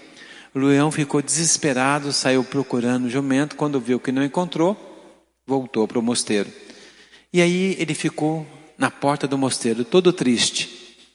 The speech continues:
Já não erguia a cabeça mais, todo chateado, sentindo-se culpado. Os monges, quando viram aquilo,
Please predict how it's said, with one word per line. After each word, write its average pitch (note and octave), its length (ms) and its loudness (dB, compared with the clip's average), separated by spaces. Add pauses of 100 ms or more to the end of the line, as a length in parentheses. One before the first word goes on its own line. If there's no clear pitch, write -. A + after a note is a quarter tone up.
(160)
Já A#2+ 160 0
não B2 160 -2
erguia A#2 380 0
a A#2 40 -2
cabeça A2+ 520 0
mais, D#3 680 0 (420)
todo E3 180 2
chateado, B2+ 640 2
sentindo-se C#3+ 600 0
culpado. G#2 600 0 (1300)
Os E3 140 0
monges, F#3 340 4
quando E3 240 0
viram C#3 300 4
aquilo, F3 520 0